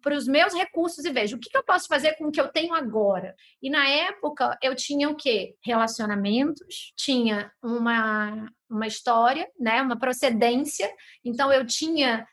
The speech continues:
inclusive, credibilidade e uma certa autoridade, ainda que não fosse digital, mas pela minha carreira eu tinha uma autoridade. Olha, não é qualquer, qualquer uma, porque ela tem experiência, tá? Dezoito anos trabalhando, né? Em grandes empresas e tal. Então eu tinha essa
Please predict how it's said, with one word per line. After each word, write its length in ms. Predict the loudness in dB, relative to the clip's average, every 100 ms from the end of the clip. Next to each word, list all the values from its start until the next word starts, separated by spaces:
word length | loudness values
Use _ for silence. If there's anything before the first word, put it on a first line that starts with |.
| -2
inclusive, 760 | -2 0 -2 -2 -6 -6 -8
credibilidade 1120 | 0 4 4 2 -6 -6 -2 2 2 0 -4
e 40 | -4
uma 140 | -2
certa 320 | 0 -2 0
autoridade, 560 | -2 -2 -2 2 2 2
ainda 220 | 0 -2
que 100 | -2
não 80 | -6
fosse 340 | -4 -6 -6
digital, 460 | -8 -8 -2 2 2
mas 200 | 0 0
pela 180 | 0 2
minha 140 | 0
carreira 320 | 0 2 2 0
eu 60 |
tinha 180 | -2 -4
uma 80 | -4
autoridade. 540 | -2 -2 0 0 2
Olha, 240 | 2 2 0
não 180 | 0
é 80 | 0
qualquer, 500 | 0 -2 -2 -2 -2 -4
qualquer 340 | -2 2 2
uma, 260 | 4 2 -2
porque 160 | 0
ela 140 | 0 0
tem 160 | -2
experiência, 640 | -2 2 2 2 0 -4 -4
tá? 180 | 0 0
Dezoito 360 | 0 0 0 -2
anos 180 | -2
trabalhando, 580 | -4 -4 -2 0 -2 -2
né? 200 | 0 -2 -2 -14 -20 _
Em 60 | 0
grandes 240 | 0 0
empresas 380 | -2 -2 -2 -2
e 60 |
tal. 200 | -2 0
Então 180 | 2 2
eu 80 | 0
tinha 400 | -2 -6 -2 0
essa 560 | 2 2 -2 -4 -4